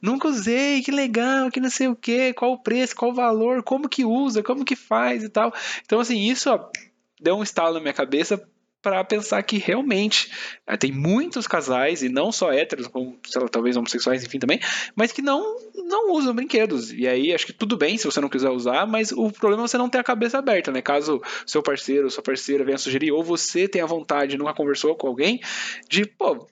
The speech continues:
vamos tentar trazer uma coisa nova. Que nem eu falei, é, tem negócio de, de que, a-, que esquenta, tem negócio que gela, tem negócio que explode, tem, mano, tem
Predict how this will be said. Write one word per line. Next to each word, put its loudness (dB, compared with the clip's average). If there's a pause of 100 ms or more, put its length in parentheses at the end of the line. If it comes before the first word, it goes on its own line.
(100)
vamos 0
tentar 0
trazer 0
uma -2
coisa 0
nova. 0
Que -10
nem 0
eu 0
falei, 0 (360)
é, 2
tem -2
negócio 0
de, 0 (360)
de 0
que, 0
a-, 0 (120)
que 2
esquenta, 0
tem -2
negócio 0
que -4
gela, 0
tem -4
negócio 0
que -4
explode, 0
tem, -2
mano, 0
tem -4